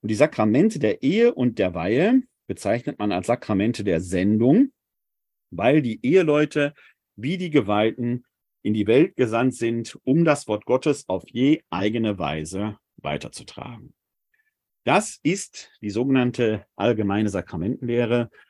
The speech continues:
Und da fokussieren wir uns jetzt mal auf diese Sakramente der Sendung, der Ehe und der Weihe. Ich fange mal mit der Ehe an, damit wir gleich ein wenig mehr Zeit für die Weihe haben. Wie gesagt, die Ehe selbst leitet sich vom Schöpfungsbefehl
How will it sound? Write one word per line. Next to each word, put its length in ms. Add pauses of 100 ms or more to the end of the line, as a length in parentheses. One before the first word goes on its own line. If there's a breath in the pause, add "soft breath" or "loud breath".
(140)
Und 180
da 160
fokussieren 720
wir 120
uns 180
jetzt 400
mal 400
auf 160
diese 180
Sakramente 540
der 160
Sendung, 560 (420 soft breath)
der 160
Ehe 460 (120)
und 220
der 160
Weihe. 320 (720)
Ich 140
fange 180
mal 120
mit 120
der 100
Ehe 220
an, 240
damit 240
wir 80
gleich 240
ein 120
wenig 240
mehr 180
Zeit 220
für 100
die 140
Weihe 260
haben. 220
Wie 100
gesagt, 460 (480 soft breath)
die 160
Ehe 240
selbst 480
leitet 440
sich 440 (120)
vom 140
Schöpfungsbefehl 1300